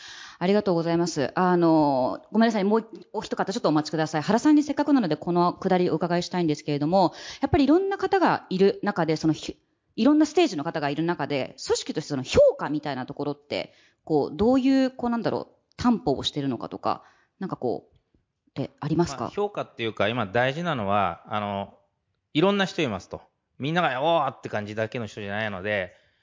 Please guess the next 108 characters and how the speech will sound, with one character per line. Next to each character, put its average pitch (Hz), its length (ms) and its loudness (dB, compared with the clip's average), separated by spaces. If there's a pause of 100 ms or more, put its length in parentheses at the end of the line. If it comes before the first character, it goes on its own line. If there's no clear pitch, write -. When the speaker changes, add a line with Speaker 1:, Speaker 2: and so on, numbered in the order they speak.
(140)
Speaker 2:
基 165 120 -6
本 185 100 -2
的 208 160 -2
に 220 80 2
は 170 100 2
多 151 200 0
様 180 180 0
な 190 140 -4
選 196 240 -6
択 190 240 -4
肢 - 160 -8
を 110 120 0
準 147 180 -6
備 123 120 -6
し - 100 -14
て、 107 400 -2
自 127 140 -4
分 175 240 2
で 190 120 0
決 190 120 -6
め 170 140 -2
る 190 60 0
っ - 20 -4
て 190 100 -8
こ 120 80 -4
と 90 80 -4
で 80 100 -14
す。 - 260 -20
Speaker 1:
う 208 60 -6
ん、 - 20 0
う 202 40 0
ん、 180 140 -4
う 185 60 -4
ん、 185 40 -4
う - 40 -8
ん。 - 20 -12
Speaker 2:
そ 165 100 -8
の 165 240 -4
ス 170 80 -8
テ 185 120 2
ー - 20 -4
ジ、 175 80 -10
ス - 60 -14
テ 214 80 4
ー - 20 0
ジ 208 80 0
で 165 60 2
自 113 120 -6
分 123 160 -4
で 139 60 -2
決 151 120 -14
め 143 120 -6
て、 147 400 -2 (260)
で、 233 140 4
ま 196 140 0
た 202 120 -2
状 175 160 -2
況 220 140 2
が 208 80 4
変 156 100 2
わ 147 80 4
っ 147 60 -16
た 220 100 2
ら 196 60 2
自 127 160 -6
分 117 140 -4
で 117 80 -2
決 139 100 -8
め 147 100 -4
て、 - 120 -4
こ - 240 0
う 107 40 2
す 117 100 -4
る 113 80 0
っ - 20 -2
て - 240 -12
い 90 60 -4
う。 - 20 -4
Speaker 1:
な 170 100 4
る 156 60 2
ほ 147 60 0
ど。 - 20 4
Speaker 2:
だ 135 60 2
か 151 60 -2
ら 147 40 -2
自 143 80 -4
分 190 200 -4
で 202 80 0
決 202 140 -6
め 202 120 0
る 208 60 2
っ 208 40 2
て - 160 -4
こ 123 100 2
と 120 80 -2
が、 113 100 0
ま 98 300 0
あ、 - 40 -20 (240)
大 120 140 2
事 110 80 -8
か 104 120 -2
な 95 100 0
っ - 200 -14
て 87 80 -6
思 87 180 -6
い 87 40 -8
ま 85 100 -10
す。 - 180 -20